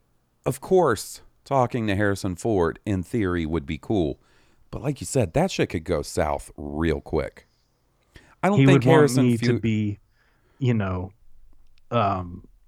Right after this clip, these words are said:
Speaker 2: the Entertainment Tonight level rapid fire questions, get him in and out, like.
Speaker 1: Yeah, I think he would tire of my shenanigans in about thirty seconds.
Speaker 2: He'd be like, "Do you think this is funny?" And I was like,
Speaker 1: <laughs>
Speaker 2: "I,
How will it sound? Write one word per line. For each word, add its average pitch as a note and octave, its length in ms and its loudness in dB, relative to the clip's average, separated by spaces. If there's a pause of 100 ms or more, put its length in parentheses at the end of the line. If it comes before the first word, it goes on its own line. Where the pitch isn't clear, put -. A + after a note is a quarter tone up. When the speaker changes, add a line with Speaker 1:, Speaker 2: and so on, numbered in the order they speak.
(380)
Speaker 2:
the B2+ 220 -4
Entertainment A#2+ 580 0
Tonight A2 400 -4
level A2 480 -4 (720)
rapid A#2 500 -4
fire A2 300 -2
questions, A2 500 -8
get A#2+ 180 -4
him A#2 180 -4
in A2+ 140 -2
and G#2 140 -6
out, A2 300 -4
like. G#2 320 -12 (840)
Speaker 1:
Yeah, G#2+ 220 2
I A#2 100 0
think D#3+ 260 -2
he D#3 80 -2
would A#2 200 0
tire F#2 380 2
of F#2 140 -4
my E2+ 180 -2
shenanigans D#2+ 880 -6 (200)
in F2+ 460 -8
about E2+ 460 -4
thirty C2 280 -6
seconds. - 600 -12 (540)
Speaker 2:
He'd B2 180 -2
be A#2 100 0
like, G2+ 160 -4
"Do G2 80 -10
you F#2+ 100 -8
think F#2+ 220 -6
this F#2+ 140 -10
is F#2 100 -10
funny?" G2 340 -6 (1040)
And G2+ 140 -2
I G2 100 0
was G2 140 -4
like, G2 220 -6
Speaker 1:
<laughs> - 100 -20
Speaker 2:
"I, B2+ 240 2